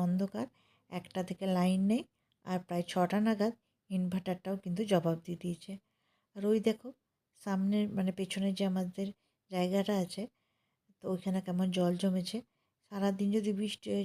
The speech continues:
জল জমতে তো বাধ্যই। তো চলো এবার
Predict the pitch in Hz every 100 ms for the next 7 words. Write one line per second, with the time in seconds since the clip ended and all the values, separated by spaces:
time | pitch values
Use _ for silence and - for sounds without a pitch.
0 | 196 185 185 190 190 202 226 202 214 202
1 | - 214 - _ _ _ _ _ 196 185
2 | 185 180 214 208 254 - _ _ _ -
3 | 196 196